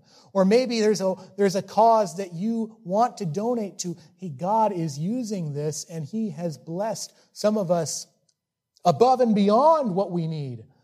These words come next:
this year in this time of trial. Or maybe there's somebody in your neighborhood that you know is having a hard time, and you need to use that as a way to reach out and represent the love of God to him.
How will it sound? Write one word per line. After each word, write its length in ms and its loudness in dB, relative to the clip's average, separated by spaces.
this 320 -8
year 240 -12
in 120 -12
this 180 -16
time 240 -18
of 100 -20
trial. 400 -20
Or 100 2
maybe 360 4
there's 280 -2
somebody 420 0
in 120 -8
your 140 -10
neighborhood 640 -10
that 120 -6
you 140 -8
know 400 0
is 120 -10
having 400 -12
a 60 -16
hard 380 -18
time, 320 -20
and 180 -2
you 140 0
need 220 -2
to 100 -6
use 560 -6
that 320 -6
as 160 -12
a 80 -8
way 360 -4
to 180 -12
reach 340 -8
out 300 -2
and 180 -14
represent 600 -8
the 80 -14
love 260 -8
of 160 -14
God 320 -10
to 60 -16
him. 300 -18